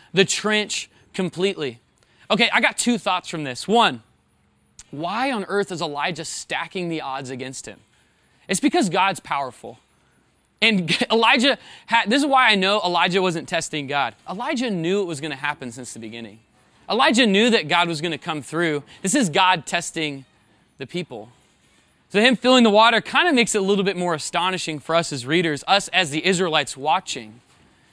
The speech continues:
But then also what happens, right?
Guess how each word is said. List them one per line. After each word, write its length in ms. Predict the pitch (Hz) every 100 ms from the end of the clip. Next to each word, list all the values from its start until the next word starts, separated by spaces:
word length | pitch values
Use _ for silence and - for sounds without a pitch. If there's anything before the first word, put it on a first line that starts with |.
| _ _ _ _ -
But 60 |
then 120 | 247 285
also 380 | 254 302 269
what 160 | 220 196
happens, 600 | 180 240 247 202 180 - - -
right? 200 | 220 240